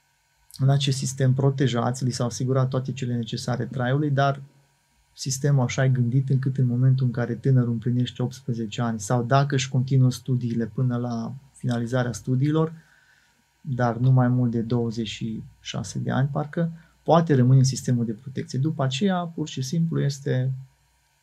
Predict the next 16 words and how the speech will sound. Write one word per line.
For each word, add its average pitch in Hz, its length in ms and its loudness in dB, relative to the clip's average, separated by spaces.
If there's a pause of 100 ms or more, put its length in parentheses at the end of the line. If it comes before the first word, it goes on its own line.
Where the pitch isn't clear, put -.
(140)
scos - 540 -6 (680)
în 127 100 -2
stradă 127 380 2
și - 100 -6
trebuie 127 200 -2
să - 100 -10
se 131 120 -6
descurce 127 460 -6
pe - 200 -8
cont 113 160 -4
propriu. 131 420 -10
Uneori 175 500 6
îi 156 60 4
se 139 160 0
mai, 123 400 2 (460)
uh, 113 440 0